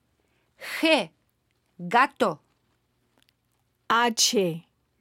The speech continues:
Speaker 2: Hipopótamo.
Speaker 1: I. Iguana.
Speaker 2: J. Jirafa.
Speaker 1: K. Koala.
Speaker 2: L,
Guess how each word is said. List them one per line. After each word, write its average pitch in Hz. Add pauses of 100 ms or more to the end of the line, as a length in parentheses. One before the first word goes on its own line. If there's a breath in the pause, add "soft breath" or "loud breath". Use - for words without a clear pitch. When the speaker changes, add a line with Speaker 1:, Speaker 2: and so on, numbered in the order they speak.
(540)
Speaker 2:
Hipopótamo. 202 (840)
Speaker 1:
I. 311 (640)
Iguana. 240 (1300)
Speaker 2:
J. 226 (520)
Jirafa. 208 (1040)
Speaker 1:
K. 294 (680)
Koala. 233 (1500)
Speaker 2:
L, 226